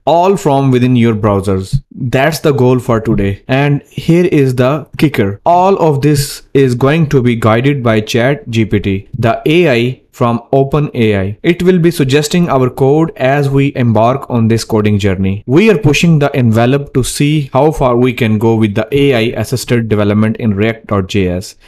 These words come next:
and Tailwind C S S. So buckle up, it's going to be an exciting ride.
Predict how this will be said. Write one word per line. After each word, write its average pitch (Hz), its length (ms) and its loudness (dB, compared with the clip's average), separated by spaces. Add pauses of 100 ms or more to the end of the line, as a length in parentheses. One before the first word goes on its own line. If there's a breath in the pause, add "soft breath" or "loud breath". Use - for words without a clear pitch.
(200 soft breath)
and 110 240 -2
Tailwind 113 400 0
C 95 220 -4
S 92 160 -8
S. 95 160 -12 (400 loud breath)
So 131 180 -2
buckle 131 380 0
up, 151 260 -4 (160)
it's - 200 -2
going 135 320 0
to 135 100 0
be 117 160 2
an 110 140 -2
exciting 110 640 -2
ride. 92 360 -2